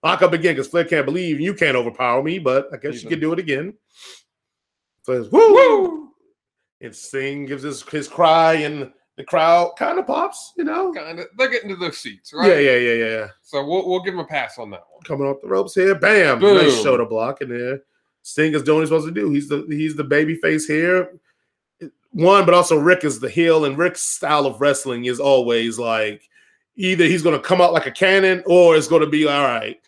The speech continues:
Speaker 1: let me size you up now." And a lot of this is supposed to make Str-, uh, Sting look strong.
Speaker 2: Yes.
Speaker 1: Like, when he's facing a veteran who's well established, not up and coming, Flair's gonna come out like the Rocket and
Speaker 2: Right.
Speaker 1: do all the moves, 'cause, you know.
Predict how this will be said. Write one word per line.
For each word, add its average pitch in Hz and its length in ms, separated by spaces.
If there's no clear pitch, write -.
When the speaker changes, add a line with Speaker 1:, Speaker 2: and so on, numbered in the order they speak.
Speaker 1:
let 160 80
me 170 100
size 139 520
you 143 140
up 131 140
now." 117 200
And 139 80
a 156 40
lot 170 120
of 170 40
this 165 220
is 135 120
supposed 131 400
to 117 80
make 123 200
Str-, - 240
uh, 120 360
Sting 254 240
look 233 120
strong. 165 380
Speaker 2:
Yes. - 380
Speaker 1:
Like, 160 240
when 165 140
he's 196 180
facing 190 540
a 143 80
veteran 170 400
who's 143 160
well 156 200
established, 160 680
not 139 160
up 139 120
and 135 100
coming, 196 400
Flair's 190 240
gonna 170 120
come 185 180
out 165 100
like 151 100
the 156 80
Rocket 156 380
and 139 160
Speaker 2:
Right. - 120
Speaker 1:
do 165 100
all 160 120
the 156 80
moves, 160 440
'cause, 135 160
you 156 140
know. 135 200